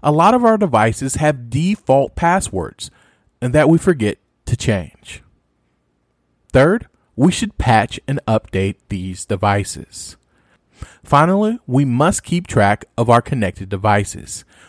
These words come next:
We should keep an inventory of the devices that are connected to our home Wi-Fi network. And we should continually check which devices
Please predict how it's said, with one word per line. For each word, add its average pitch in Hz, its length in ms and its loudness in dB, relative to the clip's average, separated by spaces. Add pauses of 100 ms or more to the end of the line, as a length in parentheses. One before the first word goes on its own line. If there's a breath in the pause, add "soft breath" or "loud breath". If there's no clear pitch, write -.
(120)
We 135 80 4
should 180 160 -4
keep 220 180 2
an 180 180 2
inventory 139 680 2
of 131 120 0
the 156 80 2
devices 117 600 0
that 107 160 0
are 110 60 0
connected 107 480 -4
to 110 120 2
our 107 160 6
home 101 360 0
Wi-Fi 90 440 -6
network. 101 680 -8 (920)
And 139 140 4
we 156 100 4
should - 180 -4
continually 202 680 0
check - 500 -4 (380 soft breath)
which 135 300 2
devices 104 580 0